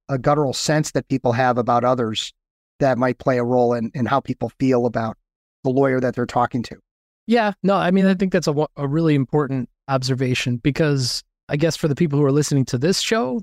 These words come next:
Speaker 2: they're probably trying to be that kind of an attorney, to have someone sitting in that chair across from them or on that phone call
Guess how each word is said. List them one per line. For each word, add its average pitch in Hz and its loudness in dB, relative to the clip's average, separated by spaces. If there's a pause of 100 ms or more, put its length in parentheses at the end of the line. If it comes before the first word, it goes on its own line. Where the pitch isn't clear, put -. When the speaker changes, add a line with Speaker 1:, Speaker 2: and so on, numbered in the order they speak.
Speaker 2:
they're 160 2
probably 156 0
trying 151 0
to 139 0
be 156 0
that 139 -2
kind 139 0
of 127 0
an 127 2
attorney, 120 -4 (320)
to 139 0
have 139 0
someone 131 0 (220)
sitting 151 0
in 147 2
that 135 -2 (300)
chair 147 0
across 131 -2
from 131 -2
them 135 0
or 135 0
on 127 -2
that 123 -2
phone 170 0
call 123 -4